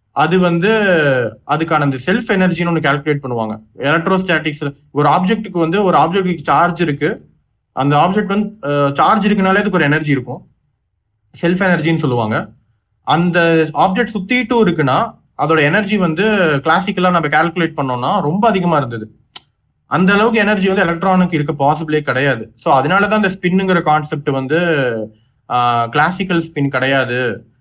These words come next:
இது வந்து நம்ம பார்க்கக்கூடிய, ஆ, நம்மளோட லைஃப்ல பார்க்கக்கூடிய ஒரு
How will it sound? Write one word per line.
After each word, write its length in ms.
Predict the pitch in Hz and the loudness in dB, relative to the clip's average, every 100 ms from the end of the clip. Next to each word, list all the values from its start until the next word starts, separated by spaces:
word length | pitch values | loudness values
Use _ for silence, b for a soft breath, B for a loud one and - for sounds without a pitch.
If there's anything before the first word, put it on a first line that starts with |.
| _ - | _ -14
இது 180 | 135 139 | -4 0
வந்து 200 | 139 160 | 0 0
நம்ம 260 | 139 143 | 2 2
பார்க்கக்கூடிய, 800 | 147 147 160 165 156 156 202 220 - _ - | 2 2 2 -2 0 2 0 -2 -6 _ -6
ஆ, 760 | 135 131 127 123 120 120 117 117 123 | -2 0 0 0 -2 -2 -4 -8 -4
நம்மளோட 420 | 151 160 156 151 | 0 2 2 2
லைஃப்ல 300 | 147 175 185 | 2 0 -2
பார்க்கக்கூடிய 520 | 175 151 151 147 139 | 0 0 0 -2 0
ஒரு 120 | 139 | 0